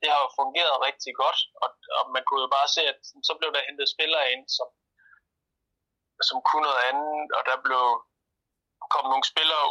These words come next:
ud, som, som selvfølgelig var utilfredse over ikke at spille, og der blev bare ændret nogle, nogle, nogle ting hele vejen hen ad vejen til, at, at,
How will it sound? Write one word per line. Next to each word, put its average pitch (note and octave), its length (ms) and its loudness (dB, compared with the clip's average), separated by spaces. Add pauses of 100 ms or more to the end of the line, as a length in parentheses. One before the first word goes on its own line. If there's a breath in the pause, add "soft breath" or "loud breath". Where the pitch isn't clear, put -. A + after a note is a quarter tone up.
ud, E3 100 0 (140)
som, C3 120 -8 (240)
som C#3 100 -4 (100)
selvfølgelig D3+ 420 -2
var C3+ 140 4
utilfredse B2+ 580 0 (140)
over A#2 200 4 (340)
ikke C#3 160 -2
at - 100 0
spille, D3 360 -2 (280)
og B2 80 2 (1400)
der D3 100 0
blev D#3 180 0
bare D#3 180 2
ændret F3+ 220 0
nogle, C3+ 160 0 (140)
nogle, C#3 180 4 (120)
nogle D3 220 2
ting F3+ 120 2 (240)
hele F3 280 0
vejen C#3+ 200 0
hen D#3 160 0
ad C3 120 -2
vejen D3 220 2 (340)
til, D3 140 -2 (180)
at, - 80 -16 (200)
at, A#2 100 -6